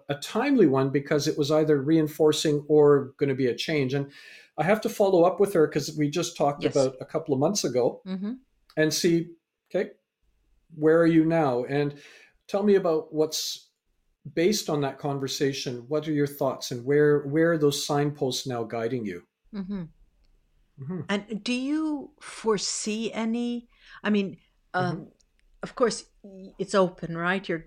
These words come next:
Speaker 2: going to talk to her and she's going to do the talking. But in
Speaker 1: Yeah.
Speaker 2: your experience, what
Speaker 1: Mm-hmm.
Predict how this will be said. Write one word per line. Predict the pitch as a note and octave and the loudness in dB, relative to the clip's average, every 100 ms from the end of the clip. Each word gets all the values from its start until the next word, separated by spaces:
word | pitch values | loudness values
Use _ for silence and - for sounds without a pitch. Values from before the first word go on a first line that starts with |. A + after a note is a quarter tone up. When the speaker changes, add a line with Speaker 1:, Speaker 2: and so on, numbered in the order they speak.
| D#3+ | -2
Speaker 2:
going | D3 | -2
to | - | -2
talk | - A3 G#3+ | -4 -4 -4
to | - | -8
her | F#3 F#3 | -4 -4
and | D#3+ E3+ | -4 -8
she's | - F#3+ | -8 -8
going | - E3+ | -8 -10
to | D#3+ | -12
do | - | -14
the | D#3 | -14
talking. | F#3+ G3+ F3+ F#3+ F#3 - - - - | -10 -4 -4 -6 -10 -14 -20 -14 -4
But | E3+ - _ - _ - | -4 -4 _ -20 _ -2
in | G#3+ | 0
Speaker 1:
Yeah. | A3+ | 0
Speaker 2:
your | B3+ E4+ | 0 -2
experience, | E4 - - F#3 D3+ C3+ D#3 A3 - _ _ _ _ _ | -4 -10 -6 -6 -4 -6 -6 -6 -10 _ _ _ _ _
what | F#3 F#3 F3+ - G3 C4 | -14 -12 -14 -16 -8 -6
Speaker 1:
Mm-hmm. | D3 | -8